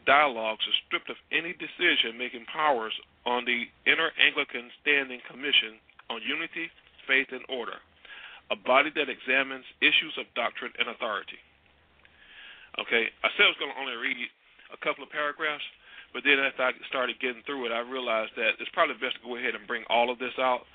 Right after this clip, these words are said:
so that the audience will know right up front about the, the various little nuances concerning this,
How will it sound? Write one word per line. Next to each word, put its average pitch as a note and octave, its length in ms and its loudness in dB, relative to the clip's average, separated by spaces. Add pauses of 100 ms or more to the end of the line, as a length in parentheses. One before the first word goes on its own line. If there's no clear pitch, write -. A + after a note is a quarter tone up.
(480)
so A#2 120 2
that A2+ 200 4
the A2 120 6
audience A#2 380 4
will A2+ 100 -6
know A2+ 140 -6
right A2+ 220 -2
up - 180 -4
front A#2 260 -2 (500)
about G#2+ 300 2 (920)
the, A#2+ 180 4
the A#2+ 100 -4
various A#2+ 380 4 (120)
little A#2+ 300 -6
nuances A#2+ 600 -6 (140)
concerning B2 500 -4
this, A2 160 -6